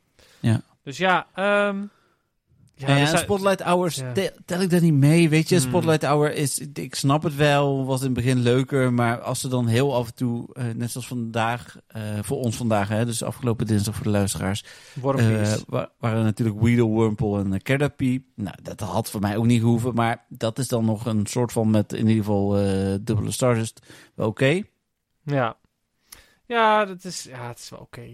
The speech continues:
Speaker 2: maar het is niet, niet amazing ook. Eh, de, de, de Spotlight Hours, ja, ik weet niet. Ik vond Spotlight Hours met costumes,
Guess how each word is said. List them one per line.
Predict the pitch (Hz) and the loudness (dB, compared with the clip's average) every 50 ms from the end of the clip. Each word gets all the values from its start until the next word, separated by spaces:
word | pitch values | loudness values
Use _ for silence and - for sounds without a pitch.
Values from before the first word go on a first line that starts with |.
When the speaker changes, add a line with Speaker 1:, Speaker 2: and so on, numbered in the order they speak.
| 123 113 | -16 -12
Speaker 2:
maar | 131 156 - | -12 -12 -12
het | - 131 - - | -12 -14 -12 -8
is | 135 | -2
niet, | 135 147 160 - - - - - - - _ _ _ _ _ _ _ _ _ _ _ _ _ _ _ _ _ - | 0 0 0 0 -4 -16 -16 -18 -20 -20 _ _ _ _ _ _ _ _ _ _ _ _ _ _ _ _ _ -16
niet | 151 139 139 143 143 - | -12 -8 -8 -8 -6 -4
amazing | 143 131 127 120 117 113 113 107 117 113 117 | -4 0 0 0 2 0 0 -2 -2 -4 -2
ook. | 117 110 117 113 _ - | -2 -4 -4 -6 _ -10
Eh, | 123 117 113 110 110 113 117 113 - | -6 -6 -4 -4 -4 -6 -8 -10 -12
de, | - - - - - | -18 -20 -20 -20 -20
de, | 127 - - | -20 -20 -18
de | 135 | -16
Spotlight | - - - - - 160 160 - | -6 -4 -4 -2 0 -2 -2 0
Hours, | 165 160 160 165 165 151 - - - - _ _ _ _ _ - _ - _ _ _ _ _ _ _ _ _ _ _ _ _ _ | 2 2 4 4 2 0 -2 -4 -8 -10 _ _ _ _ _ -20 _ -20 _ _ _ _ _ _ _ _ _ _ _ _ _ _
ja, | - - - - - | -8 -6 -4 -4 -4
ik | - - | -4 -2
weet | 165 160 | 0 2
niet. | 147 131 - - - - | 2 0 -2 -4 -10 -6
Ik | 160 165 - - | -6 -4 -2 0
vond | 208 196 - | -2 -2 -2
Spotlight | - - 240 226 226 208 220 | -4 -6 -2 -2 0 2 4
Hours | 196 190 175 - | 4 2 4 2
met | 175 - _ | -2 -6 _
costumes, | - 214 254 - - - - 233 226 226 220 233 233 - - - | -4 -4 -2 -2 -4 -4 -2 0 2 2 2 0 0 -2 -6 -8